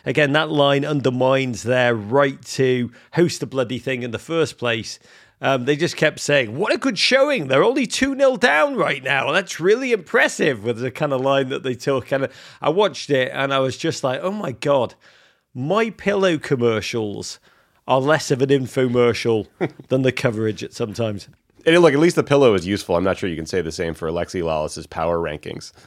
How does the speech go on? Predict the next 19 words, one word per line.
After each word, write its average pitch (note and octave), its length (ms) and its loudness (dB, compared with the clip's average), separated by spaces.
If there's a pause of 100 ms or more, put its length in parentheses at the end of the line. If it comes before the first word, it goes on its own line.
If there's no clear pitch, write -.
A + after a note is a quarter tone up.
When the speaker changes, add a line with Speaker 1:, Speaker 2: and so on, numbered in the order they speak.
(120)
Speaker 2:
Um, F#2+ 340 2 (100)
sorry, G2+ 300 4
Alexi, E2+ 300 -2
I, - 360 -2
I A2+ 120 0
really A#2+ 260 6
did F#2+ 140 0
cheer F#2 220 -2
for F#2 120 -6
you E2 300 -2 (340)
back A2 240 2
in G#2+ 60 0
the G2 80 2
day. A2 180 4
And A#2 80 4
by F3 120 2
the D#3+ 60 2
way, D3+ 120 6
Raj, A#2 220 2